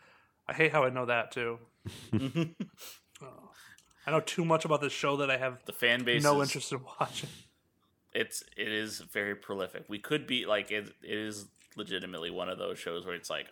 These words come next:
Speaker 2: I could know entirely about what happens in it and not ever have to watch it.
Speaker 1: Okay, so they showed,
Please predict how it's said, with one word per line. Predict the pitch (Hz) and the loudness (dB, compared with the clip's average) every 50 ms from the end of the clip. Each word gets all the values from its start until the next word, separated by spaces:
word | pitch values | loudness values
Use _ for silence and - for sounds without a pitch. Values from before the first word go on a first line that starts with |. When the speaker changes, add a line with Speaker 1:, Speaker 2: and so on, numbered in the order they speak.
| - 95 | -2 0
Speaker 2:
I | 98 107 | 0 0
could | - - 131 120 104 - - _ _ - | 2 0 -2 -2 -2 -4 -12 _ _ -10
know | - 113 110 107 90 76 76 - - - | -4 0 0 2 2 0 -2 -6 -8 -8
entirely | 104 104 98 - 98 101 110 110 110 104 104 98 | -6 -6 -6 -2 2 2 4 4 2 2 0 -2
about | 98 95 92 90 92 90 | 0 2 2 2 2 2
what | 92 95 90 - | 2 0 -2 0
happens | - 92 87 82 - 85 82 80 80 85 | 0 0 -2 -2 -2 -6 -12 -10 -8 -8
in | 80 80 | -6 -6
it | 80 78 - _ _ _ _ - | -6 -8 -8 _ _ _ _ -6
and | 87 90 87 85 87 90 92 | -4 -4 -4 -6 -8 -8 -4
not | 95 92 87 85 82 - - - - _ _ _ _ - - | -2 -2 0 0 -2 -4 -6 -14 -20 _ _ _ _ -6 -4
ever | 92 90 98 92 87 87 | -4 -4 -4 -6 -4 -4
have | 90 85 87 - | -4 -4 -4 -6
to | - 95 | -10 -10
watch | 87 - 85 73 73 - - | -6 -4 -4 -4 -4 -6 -2
it. | - | 2
Speaker 1:
Okay, | - 190 185 240 220 - - - - - | 4 4 6 6 4 4 2 -4 -6 -2
so | - - - 190 | 2 6 6 8
they | 180 190 202 220 | 8 8 8 8
showed, | 202 - - - 202 196 214 240 247 240 202 | 6 6 4 6 8 8 8 8 6 4 2